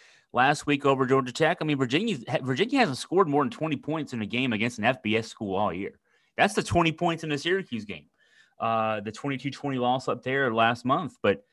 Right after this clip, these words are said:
you know, the offense has only had a couple of decent games. Um, and I would, ca-, I mean, you gotta count them on a curve. <laughs> You gotta count the Georgia Tech game. They had, had over four hundred yards of offense.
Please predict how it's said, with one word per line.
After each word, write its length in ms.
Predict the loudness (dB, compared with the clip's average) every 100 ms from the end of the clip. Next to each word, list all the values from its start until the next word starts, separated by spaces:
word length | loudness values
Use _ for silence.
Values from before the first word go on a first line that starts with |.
| _ _ _ _
you 80 | 2
know, 120 | 4
the 120 | 6
offense 480 | 6 6 0 -4 -2
has 160 | 0
only 260 | 0 0 0
had 220 | 2 4
a 60 | 2
couple 340 | 2 0 4
of 180 | 2 2
decent 460 | 2 2 4 2 4
games. 520 | -4 -4 -6 -8 -16 _ _ _ _ _ 0
Um, 540 | 4 6 4 0 -4 0
and 100 | 0
I 60 |
would, 180 | 0 -4
ca-, 140 | -2 0
I 40 |
mean, 160 | 2 4
you 80 |
gotta 120 | 4 4
count 220 | 0 -2
them 140 | 0
on 100 | 0
a 60 | 0
curve. 480 | 2 2 4 0 0
<laughs> 0 |
You 60 |
gotta 220 | 2 4
count 360 | 4 4 4 4
the 120 | 0 2
Georgia 260 | 6 6 6
Tech 240 | 4 4
game. 160 | 2 6
They 80 |
had, 100 | 6
had 160 | 8 6
over 220 | 6 4
four 200 | 0 2
hundred 120 | 4
yards 160 | 4 2
of 60 | 0
offense. 360 | 0 -2 -6